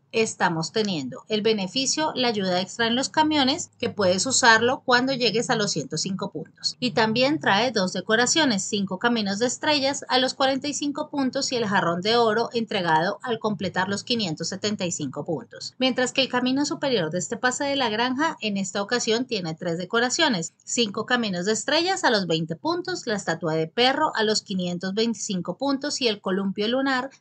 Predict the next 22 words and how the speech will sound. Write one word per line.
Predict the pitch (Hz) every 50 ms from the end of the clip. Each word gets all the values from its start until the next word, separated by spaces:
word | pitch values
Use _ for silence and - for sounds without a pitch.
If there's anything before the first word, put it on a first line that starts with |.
| _ _
a | - 247
los | 233 226 214
quinientos | - - 214 220 254 277 285 285 330 294
setenta | - - - 190 180 165 -
y | 139
cinco | - - 156 135 131 - 180
puntos. | - - - 190 - - - - - _ -
El | 277 269
sombrero | 269 277 262 240 247 240 233 220 233
del | 240 262 277
mes | 277 302 320 330 339 -
es | 320 302 233
la | 247 220 214
gorra | 214 214 202 208 202 214
de | 226 -
policía | - - 294 294 311 302 - 320 311 294 285
activada | 277 - 254 233 - - - 220 208 202 196 190 190 202 226
a | - - 254 226
los | 226 226 220 185
doscientos | 185 180 - 285 285 294 285 320 302 254
veinticinco | - 247 226 214 196 175 - - 160 147 147 185 180
puntos. | - 202 170 151 139 - - - -